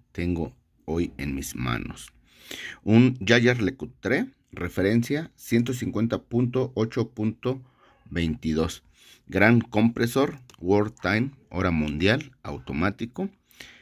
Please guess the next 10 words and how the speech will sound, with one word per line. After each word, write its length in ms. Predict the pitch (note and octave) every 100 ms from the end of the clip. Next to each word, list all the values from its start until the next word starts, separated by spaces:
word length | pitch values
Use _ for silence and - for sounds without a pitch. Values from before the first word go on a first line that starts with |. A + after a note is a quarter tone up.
| _ _ _ _ _ _ _ _ _ _ F#2+
Jaeger-LeCoultre, 1000 | B2+ C3+ A2 F#2 - E2+ - B2 E3+ - _ _ _ _ _ _
cronograph, 680 | - E2+ E2 E2 A2 C#3 - -
master, 680 | F#2 B2 B2+ - B2+ C3 - _ _ _ _ _ _ - - - _ _ _ _ _ -
compresor. 580 | G2 F2+ - - - - - _ _ _
Chulada, 580 | - G2 F2 F2 F2 -
cien 360 | - - G2+ F2+
metros, 440 | G#2 B2+ - C3+
correa 320 | - F2 E2+ D#2
de 120 | D2
piel. 480 | - G2+ C3 D#3